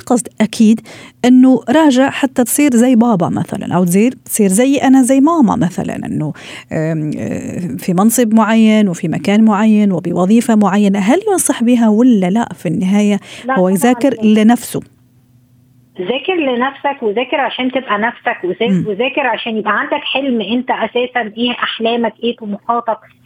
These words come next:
Speaker 2: فلازم، لازم اخلي الطفل يبقى نفسه، لكن هو مش بيذاكر لي، لان في
Speaker 1: صح.
Speaker 2: اولاد بيقول لك انا ذاكرت لك، انا
Speaker 1: مم.
Speaker 2: نجحت لك. ليه؟ لان هو احنا محسسينهم انه علشان خاطر يذاكر، ارجوك
Speaker 1: صح.
Speaker 2: ذاكر علشان تنجح يا ابني، يلا.
Speaker 1: مم.
Speaker 2: فاحنا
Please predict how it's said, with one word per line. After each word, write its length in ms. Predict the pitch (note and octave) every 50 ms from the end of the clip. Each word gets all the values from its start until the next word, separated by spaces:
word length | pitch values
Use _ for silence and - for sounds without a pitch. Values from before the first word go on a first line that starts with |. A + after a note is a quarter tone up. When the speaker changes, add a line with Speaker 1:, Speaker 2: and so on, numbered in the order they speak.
| _ _ _ _ -
Speaker 2:
فلازم، 920 | A#3 A3+ A3 G#3+ A3 A3 G#3+ G#3+ G3 F#3+ A3 C4 D4 E4 F#4 F#4 F4 C#4+ -
لازم 320 | - A3+ C4 D4 F4 E4
اخلي 280 | C#4+ - - D4+ D#4+ D#4
الطفل 320 | D4 - D#4 D4+ - -
يبقى 260 | B3+ A3 A3 - G#3 G#3+
نفسه، 340 | A#3 A3 - - - F3+
لكن 360 | E3 E3 F#3 F3+ - G#3+ G3+ F#3+
هو 180 | A3+ C4 C#4+
مش 200 | D#4 D#4 C#4+ -
بيذاكر 400 | C#4 B3+ A3+ G#3 A3+ - - C#4
لي، 240 | B3+ A3+ G3 F#3+ F#3+
لان 260 | F#3 F#3 G3+ A3 A3
في 60 | G#3+
Speaker 1:
صح. 200 | - C#4+ G3 F#3
Speaker 2:
اولاد 240 | B3 B3+ B3 C4 C#4
بيقول 240 | A#3+ B3+ B3 B3+ C4+
لك 140 | C4 - B3
انا 160 | A#3 A#3 G#3+
ذاكرت 400 | F#3+ A3+ A3 - A#3+ G3+ - -
لك، 240 | C4 A#3+ F3+ - - - -
انا 200 | G#3 A3 A3 G#3+
Speaker 1:
مم. 60 | G#3 G#3 G3+ G3 F#3+ F3+ F3+
Speaker 2:
نجحت 80 | G3 G#3
لك. 140 | F#3 - - _ _ _ - _ _ _ -
ليه؟ 220 | A3+ C4 D4+ E4
لان 300 | D4+ C4+ A#3+ A#3+ A#3 A#3
هو 200 | G#3+ A#3 C#4 D4+
احنا 380 | D4+ D4+ C#4+ C4+ C4+ - D4+ C#4+
محسسينهم 640 | C4 - A3+ G#3 _ _ - C4+ C#4 D4 C#4+ C4+
انه 400 | B3 A#3 A#3 A#3 F3+ G#3 A3 G#3+ -
علشان 380 | - A3 A3+ G#3+ - - -
خاطر 300 | - C#4 - - - C#4
يذاكر، 520 | A3+ A#3 E3+ G#3+ A3+ A3 - - - - _ _ _ _ _ _ _ - -
ارجوك 400 | A3 A3+ G3 G3+ C#4 D4+ D4+ E4+
Speaker 1:
صح. 60 | C4
Speaker 2:
ذاكر 380 | A3+ B3+ C4 C4 - A3+ F#3
علشان 460 | E3+ F3+ G3 G#3+ G3+ - A3+ G#3+ G#3+ G3+
تنجح 400 | C4+ D4 D4 C4+ C#4 - - B3+
يا 100 | B3+ C4+
ابني، 280 | B3+ B3+ C4 B3+ A#3+
يلا. 340 | A#3 B3 C4+ C4+ B3+ B3 - - - G#3+ A#3
Speaker 1:
مم. 240 | G3+ G3 F#3+ F#3 F#3 -
Speaker 2:
فاحنا 200 | D4+ - F#3